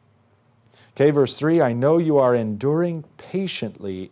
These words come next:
and bearing up for my name's sake, and you have not grown weary. But I have this against you, that you have abandoned the love you had at first. Remember, therefore, from where you have fallen,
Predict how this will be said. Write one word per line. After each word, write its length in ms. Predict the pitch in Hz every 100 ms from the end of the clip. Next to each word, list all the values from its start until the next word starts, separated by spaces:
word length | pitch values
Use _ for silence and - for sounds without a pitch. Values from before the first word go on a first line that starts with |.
| -
and 280 | 123 110 92
bearing 380 | 139 160 151
up 300 | 139 131 92
for 240 | - 127 113
my 340 | 110 110 131
name's 400 | 131 127 127 120
sake, 560 | - - 143 82 - - _ _ _ _ 95
and 140 | 113
you 80 | 110
have 180 | 107 104
not 320 | 110 123 135
grown 320 | 123 123 127
weary. 420 | 165 165 90 - _ _ _ _ _ _ _ _ _ _ -
But 120 | 107
I 100 | 107
have 280 | 104 113 110
this 240 | 143 139
against 460 | 143 143 175 - -
you, 80 | - - _ _ _ -
that 200 | 104 131
you 100 | 107
have 180 | 107
abandoned 680 | 104 87 110 131 151 165 156
the 100 | 147
love 400 | 143 117 117 107
you 140 | 110 101
had 220 | 95 95
at 160 | 95
first. 520 | - 95 90 - - _ _ _ _ _ _ _ _ _ _ _ _ _ _ _ _
Remember, 560 | 139 131 147 175 131 98
therefore, 580 | 107 104 104 104 101 107
from 280 | 120 104
where 200 | 110 131
you 160 | 151 139
have 200 | 123 117
fallen, 440 | - 110 85 101